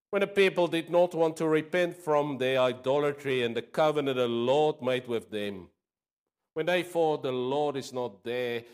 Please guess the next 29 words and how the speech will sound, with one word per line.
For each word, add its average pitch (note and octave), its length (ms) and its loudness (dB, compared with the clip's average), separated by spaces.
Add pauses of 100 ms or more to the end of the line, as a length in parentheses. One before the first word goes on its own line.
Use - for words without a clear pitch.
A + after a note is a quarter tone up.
(180)
they C#3+ 220 0
were C#3 240 -2
in C3+ 240 -4
exile A#2+ 600 -4
in A2+ 180 -10 (100)
Babylon. G#2+ 420 -8 (2000)
The G2 80 -12
Lord G#2 280 -6
opened F#2 360 -16
the - 40 -20
heavens. - 680 -20 (1300)
The D#3+ 80 0
Lord A3 360 8
opened G3+ 260 2
the F3 80 6
heavens F#3 540 4
to D#3 240 0
Ezekiel, C3+ 800 -2 (260)
and D#3 220 4
he, A3+ 480 0 (100)
like F3 400 4
John, G3+ 460 4 (300)
was F3 540 4
to E3 100 -6
see G#3+ 340 0
in E3+ 140 0
God's E3+ 400 2
eternal C#3+ 440 -6
counsel. F#2 500 -20